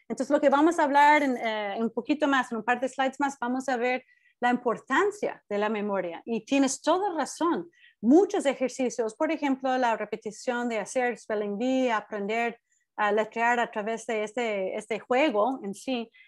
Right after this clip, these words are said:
es bonito. Pero sí hemos dejado esto porque hemos confundido, me parece, eh, la idea de actividades memorísticas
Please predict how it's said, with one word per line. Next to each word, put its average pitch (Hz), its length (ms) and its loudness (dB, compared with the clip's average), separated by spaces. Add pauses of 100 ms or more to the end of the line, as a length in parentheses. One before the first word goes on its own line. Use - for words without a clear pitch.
(100)
es 214 140 -2
bonito. 233 520 0 (380)
Pero 254 180 4
sí 339 160 2
hemos 381 220 4
dejado 294 340 2
esto 294 220 -4
porque 277 400 -2
hemos 320 420 2
confundido, 262 840 2
me 226 200 -4
parece, 262 680 0 (420)
eh, 254 400 4
la 233 180 6
idea 269 360 4
de 262 340 0
actividades 254 600 0
memorísticas 311 680 2